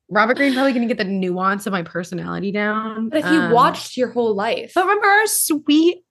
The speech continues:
Speaker 1: all I could think of is our sweet speeches to each other.
Speaker 2: I know,
Speaker 1: We should
Speaker 2: those
Speaker 1: read
Speaker 2: were
Speaker 1: those on the
Speaker 2: really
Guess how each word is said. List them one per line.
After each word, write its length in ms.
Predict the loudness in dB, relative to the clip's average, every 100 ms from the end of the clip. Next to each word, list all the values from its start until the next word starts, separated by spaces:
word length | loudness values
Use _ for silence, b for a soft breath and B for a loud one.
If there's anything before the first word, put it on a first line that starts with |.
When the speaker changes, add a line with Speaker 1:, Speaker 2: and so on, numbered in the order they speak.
| 0
Speaker 1:
all 180 | 2 2
I 80 |
could 120 | -2 -4
think 140 | -4
of 60 | -6
is 120 | -2
our 180 | -2 -4
sweet 340 | -6 -6 -6
speeches 360 | -2 -4 -2 -2
to 100 | 0
each 140 | 0
other. 420 | -2 -6 -8 -12 -16 _
Speaker 2:
I 60 | -6
know, 60 | 0
Speaker 1:
We 80 |
should 140 | 2 4
Speaker 2:
those 40 |
Speaker 1:
read 140 | 4 4
Speaker 2:
were 60 |
Speaker 1:
those 100 | 2
on 60 | 0
the 80 |
Speaker 2:
really 100 | -2